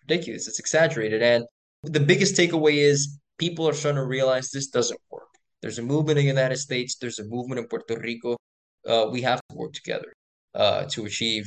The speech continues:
you know, our goal of improving healthcare outcomes in the United States, improving healthcare outcomes in Puerto Rico, and making sure that we have a universal healthcare system in, in both places. You know, I'm not bringing in the political status,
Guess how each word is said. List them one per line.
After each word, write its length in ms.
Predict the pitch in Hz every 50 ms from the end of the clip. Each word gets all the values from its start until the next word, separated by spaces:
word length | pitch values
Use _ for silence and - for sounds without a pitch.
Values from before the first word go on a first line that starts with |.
| 104 - _
you 120 | - 113 107
know, 340 | 104 98 98 101 - - 110
our 140 | 107 107 -
goal 240 | - 104 107 107 104
of 80 | 104
improving 440 | 104 101 - - 117 113 110 110 104
healthcare 440 | 107 110 104 104 - - 113 104 104
outcomes 480 | 104 104 98 101 - 104 104 107 - - - _ _ _ _ _ -
in 40 |
the 60 | 110 110
United 220 | 113 110 107 104
States, 580 | - - - 139 147 160 147 147 - - - - _ _ _ -
improving 240 | 120 113 113 110 107 110
healthcare 260 | 107 107 - 117 110
outcomes 380 | 107 107 107 110 107 107 -
in 60 | 104 101
Puerto 260 | - 110 - 120 113
Rico, 260 | - 156 160 156 151
and 80 | 139 143
making 220 | 156 156 156 135
sure 180 | - - 143 143
that 100 | 123 113
we 100 | 113 113
have 140 | 117 117 117
a 40 | 113
universal 500 | 110 110 110 107 110 107 107 - - - -
healthcare 300 | 104 107 - - 110 -
system 420 | - - - - - - - - - -
in, 220 | 107 104 104 - - _ _ _ _ _ -
in 80 | 113 117
both 240 | 113 104 104 -
places. 480 | - 113 110 - - - - - - -
You 60 | 123
know, 240 | 120 120 120 117 120 -
I'm 120 | 113 127
not 160 | 131 131 131
bringing 300 | 131 135 135 135 127 120
in 200 | 120 120 120 117
the 80 | 117 113
political 360 | - 117 117 113 113 - 113
status, 600 | - - - 113 113 113 110 107 107 - - -